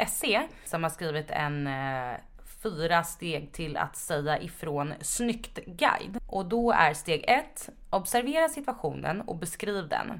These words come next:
Till exempel, "Idag fällde du en sarkastisk kommentar om mitt förslag på mötet."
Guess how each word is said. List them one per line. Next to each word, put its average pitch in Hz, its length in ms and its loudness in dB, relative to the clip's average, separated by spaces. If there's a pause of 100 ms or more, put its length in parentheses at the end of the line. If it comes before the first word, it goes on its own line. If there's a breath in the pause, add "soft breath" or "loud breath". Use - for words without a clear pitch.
(160)
Till 170 180 -4
exempel, - 580 -4 (460 soft breath)
"Idag 285 360 6
fällde 185 300 2
du 151 180 0
en 147 120 -2
sarkastisk 151 640 -4
kommentar 147 540 2
om - 140 -4
mitt 147 160 -6
förslag - 520 0
på 160 80 -4
mötet." - 720 0